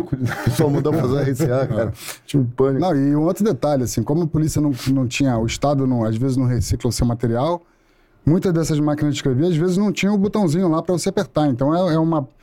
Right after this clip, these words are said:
Speaker 2: é qu-, é quase uma faca que você, que você toca, né? Então,
Speaker 1: Uhum.
Speaker 2: a gente tinha que botar algodão, botar alguma coisa ali pra proteger a mão, porque senão cortava o dedo.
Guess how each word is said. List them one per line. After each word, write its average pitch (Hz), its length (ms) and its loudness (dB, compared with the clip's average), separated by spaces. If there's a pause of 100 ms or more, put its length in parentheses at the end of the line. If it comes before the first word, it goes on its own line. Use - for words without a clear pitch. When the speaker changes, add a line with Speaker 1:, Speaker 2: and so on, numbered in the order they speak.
(280)
Speaker 2:
é 131 80 4
qu-, 123 160 2
é 147 100 2
quase 196 200 0
uma 240 160 2
faca 170 380 -2
que 127 100 -4
você, 127 300 0 (280)
que - 80 -2
você 123 220 2
toca, 110 340 -2
né? 147 180 0 (260)
Então, 95 140 0
Speaker 1:
Uhum. 131 80 2
Speaker 2:
a - 20 4
gente 196 100 0
tinha 185 100 -2
que 170 60 0
botar 156 220 0
algodão, 143 360 0
botar 127 220 -2
alguma 131 240 0
coisa 127 220 -2
ali 131 80 -2
pra 147 100 -2
proteger 143 420 0
a 127 40 0
mão, 139 160 0
porque - 120 -16
senão 185 160 -2
cortava 196 300 0
o 175 40 0
dedo. 160 200 -2